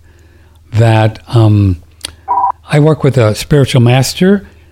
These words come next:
in the, on the inner planes,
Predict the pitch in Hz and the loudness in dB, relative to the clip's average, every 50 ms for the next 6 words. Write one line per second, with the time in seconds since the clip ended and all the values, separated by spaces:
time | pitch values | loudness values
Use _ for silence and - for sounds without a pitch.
0 | _ - _ _ - 131 127 - - - 143 139 131 131 123 120 123 120 - - | _ -20 _ _ -8 -6 -6 -4 -2 0 2 2 4 4 4 2 2 0 -2 -2
1 | - 135 131 127 120 117 123 139 156 185 180 185 - 170 160 156 160 180 202 214 | -2 0 2 2 2 2 2 2 2 2 0 -2 -2 -2 0 2 2 2 4 2
2 | 214 214 - - | 2 0 -2 -10